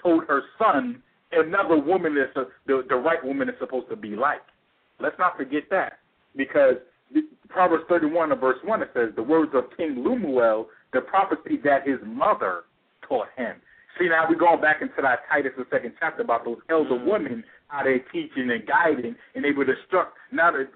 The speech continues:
Speaker 1: first and foremost that younger woman, but also, you see how she, that woman, because she has wisdom, she can teach her own sons and daughters the right way. So that mother can say, "Listen, I'm gonna tell you what a real woman is." Boom. Now, Lemuel is going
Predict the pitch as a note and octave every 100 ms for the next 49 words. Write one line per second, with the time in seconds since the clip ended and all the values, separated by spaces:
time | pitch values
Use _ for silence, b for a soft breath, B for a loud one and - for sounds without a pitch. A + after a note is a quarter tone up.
0 | _ - F#3 F3 C3+ G3+ F3 - C3 A2
1 | D#3+ A3 D#3 C#3+ C3+ B2+ - _ C#3 D#3+
2 | E3 D#3 C#3 - - D3+ F3+ E3+ E3+ D3
3 | A#2+ - - _ C#3+ D3 C3+ E3 D3 -
4 | D#3+ D3+ E3 D#3 C3+ C#3+ D3+ D3+ E3 C#3+
5 | A#2+ E3 C#3+ A#2 C#3+ C#3+ - C#3 A2+ G#2+
6 | C3 D3 B2+ C3 C#3+ C3+ D3+ D#3+ b b
7 | b - F3 D#3 G3+ A3 - - F3+ A#3
8 | A#3+ - - b b _ _ _ C4 E4+
9 | - A#3+ A3+ F#3 F#3 D#3 D#3 F#3 E3 C#3+
10 | C#3+ D3+ B2 - _ _ _ _ - G#3+
11 | G#3 C#3 F2+ b b b D#3 G3+ G3+ D#4
12 | E4 B3 A3+ G#3 D#3+ G#3+